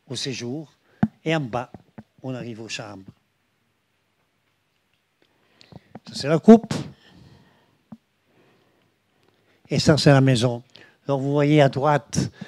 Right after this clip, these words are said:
ces, euh, maisons en pierre qu'il y a dans son jardin. Ici, c'est la nouvelle maison. Vous voyez que la maison, elle est, excusez-moi, à fil de rue. Vous voyez là ? Là, c'est la rue. Là, c'est le voisin,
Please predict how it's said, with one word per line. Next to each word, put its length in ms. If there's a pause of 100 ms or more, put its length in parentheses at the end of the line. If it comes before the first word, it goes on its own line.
(200)
ces, 540
euh, 380
maisons 340
en 160
pierre 500
qu'il 220
y 120
a 100
dans 140
son 160
jardin. 500 (640)
Ici, 260
c'est 140
la 120
nouvelle 600 (160)
maison. 480 (320)
Vous 160
voyez 460
que 160
la 120
maison, 460 (560)
elle 180
est, 160 (140)
excusez-moi, 580 (540)
à 80
fil 320
de 80
rue. 300 (640)
Vous 80
voyez 240
là ? 180 (600)
Là, 80
c'est 140
la 160
rue. 260 (320)
Là, 100
c'est 160
le 80
voisin, 540